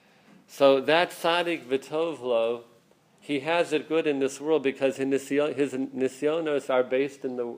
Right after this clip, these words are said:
in the realm of bracha and tov.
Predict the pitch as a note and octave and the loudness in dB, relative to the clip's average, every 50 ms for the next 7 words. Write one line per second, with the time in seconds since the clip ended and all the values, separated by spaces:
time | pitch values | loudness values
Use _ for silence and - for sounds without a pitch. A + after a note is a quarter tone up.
0 | - - A#2+ A#2+ A#2 A2+ A2+ A2+ B2+ B2+ C3 C3 B2+ C3 - A#2 A2 G2+ - A#2 | -12 -12 -10 -8 -8 -8 -4 -4 -2 0 0 0 -2 -2 -6 -8 -10 -8 -4 -2
1 | A#2+ A#2+ A#2+ - - A#2+ A2 G#2+ - - - - _ _ _ _ _ - A2+ A#2 | -2 -2 -2 -2 -2 0 0 -2 -2 -8 -20 -20 _ _ _ _ _ -6 -6 -6
2 | A#2 - - C3 B2+ A#2+ A#2+ G#2 | -6 -6 -4 -2 0 0 0 -2